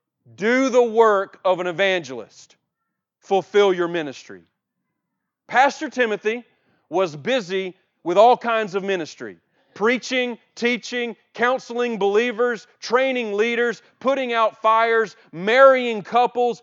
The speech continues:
burying saints, and a whole host of other things. And yet Paul commands him to do the work of an evangelist.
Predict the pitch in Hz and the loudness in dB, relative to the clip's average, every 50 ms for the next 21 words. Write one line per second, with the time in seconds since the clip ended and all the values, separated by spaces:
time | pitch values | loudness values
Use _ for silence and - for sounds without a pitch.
0 | _ _ 151 147 214 233 269 277 285 277 262 233 240 233 214 196 165 - - 247 | _ _ -2 2 4 8 8 8 6 6 0 -2 -4 -4 -4 -6 -10 -4 -2 -2
1 | 254 247 240 240 240 233 - - - - _ _ _ _ _ 202 202 202 190 180 | 0 0 0 -2 -4 -6 -10 -18 -20 -20 _ _ _ _ _ -2 0 2 0 2
2 | 170 233 269 269 247 190 - 277 277 220 - - 220 185 220 233 233 226 196 - | 4 6 6 6 6 4 2 0 0 0 -2 -4 -2 0 0 0 -2 -2 -2 -2
3 | 233 220 202 170 208 196 180 190 214 233 202 - - - 254 269 294 294 302 302 | -2 -2 -2 -6 -6 -6 -6 0 2 2 2 0 0 -2 0 2 4 6 6 6
4 | 294 269 - - _ _ - 226 208 208 226 262 269 269 220 - 233 240 247 226 | 6 4 0 -8 _ _ -4 -4 -4 -2 0 0 0 -2 -2 -4 -4 -4 -4 -4
5 | - _ _ - 208 185 151 135 185 226 240 254 226 214 214 196 190 202 208 202 | -6 _ _ -8 -6 -6 -6 -4 -4 -4 -4 -2 -2 -2 -2 0 0 0 2 2
6 | 175 165 156 - 170 160 160 160 160 156 156 143 - _ _ _ _ _ _ _ | 0 -2 -4 -4 -4 -4 -2 -2 -2 -4 -6 -8 -12 _ _ _ _ _ _ _
7 | _ _ - 139 143 143 127 135 156 151 143 131 113 113 101 92 85 _ - - | _ _ -12 -10 -10 -8 -6 -4 -4 -4 -4 -6 -10 -14 -20 -20 -20 _ -20 -20
8 | - - _ | -20 -20 _